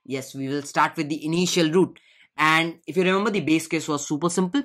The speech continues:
The moment we reach the last node, yes, that is root dot next is equal to equal to null.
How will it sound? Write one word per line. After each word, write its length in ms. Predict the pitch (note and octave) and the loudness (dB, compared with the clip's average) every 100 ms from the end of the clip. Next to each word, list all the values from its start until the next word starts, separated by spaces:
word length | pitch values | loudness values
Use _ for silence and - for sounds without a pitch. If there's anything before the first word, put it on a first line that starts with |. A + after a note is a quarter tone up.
| - _ _ _ | -6 _ _ _
The 140 | D#3 F3+ | 0 4
moment 480 | G#3 B3+ D4+ C#4+ | 4 6 4 2
we 400 | G#3 G#3+ G#3 F#3 _ _ _ _ _ - _ _ _ _ _ - | 0 0 0 -6 _ _ _ _ _ -20 _ _ _ _ _ -6
reach 500 | D#3+ A#3+ - - - C3 | -2 0 -2 -8 -16 -10
the 200 | C#3+ F3 | -4 -2
last 580 | E3+ D#3+ F3+ F3+ - - _ | 2 6 6 4 -8 -16 _
node, 300 | D#3 F3 C3 | -2 0 0
yes, 260 | B2+ D3+ - | 0 -2 -2
that 200 | D3+ C#3 | -6 -4
is 200 | D3+ - | -6 -2
root 260 | D#3+ G#3 F3 | 0 0 4
dot 240 | G3 F#3+ | 2 4
next 300 | D#3 D#3 - | -2 -4 -6
is 200 | D#3 C#3+ - | -6 -4 -4
equal 360 | G3 F3+ G3+ | -4 2 0
to 80 | F#3 | 2
equal 180 | E3+ D#3+ | -2 -2
to 100 | D#3 | 0
null. 220 | D#3+ C3+ | -2 -4